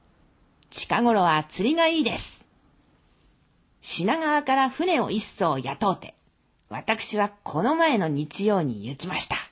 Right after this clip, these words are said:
「何か釣れたかい？」「何も釣れません。」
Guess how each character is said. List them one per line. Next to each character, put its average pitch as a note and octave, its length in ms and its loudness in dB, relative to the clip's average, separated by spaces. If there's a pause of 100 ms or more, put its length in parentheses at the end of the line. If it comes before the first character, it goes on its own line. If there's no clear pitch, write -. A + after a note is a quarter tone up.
(1700)
「何 F3 380 0
か C3+ 160 -6
釣 D3+ 220 -4
れ F#3+ 60 0
た F3+ 140 -2
か A#2 260 -2
い？」 - 160 -16 (640)
「何 C#4+ 360 2
も D#4 160 2
釣 D#4 160 -4
れ D#4+ 120 2
ま D#4 160 0
せ D#4+ 220 0
ん。」 F#3+ 380 -2